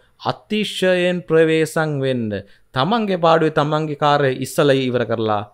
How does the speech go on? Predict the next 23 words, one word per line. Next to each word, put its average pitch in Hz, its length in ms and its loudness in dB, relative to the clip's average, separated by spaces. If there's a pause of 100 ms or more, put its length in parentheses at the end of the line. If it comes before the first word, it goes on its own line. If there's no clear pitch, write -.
ඉතුරු 120 280 -8
කටයුතු 107 320 -2
කරන් 101 160 -4
යන්න. 98 160 -8 (140)
මේක 110 180 -6
මම 110 160 -4
පුල 131 200 2
පුලා 135 280 2
කියන්නේ. 147 420 -2 (480)
මොකද 151 240 2 (520)
ඔබට 185 260 0 (320)
දැන් 156 180 -4
මේ 170 140 0
මාස 117 320 -4
දෙක 143 240 -4
තුනක් 170 320 -4
තියෙනවා 143 440 -2 (180)
යම්කිසි 127 500 -6
ආකාරයක, 151 580 0 (720)
ඒ 107 80 -12
කියන්නේ 104 280 -8
ඔක්තෝබර් 131 340 -6
මාසයේ 131 400 -4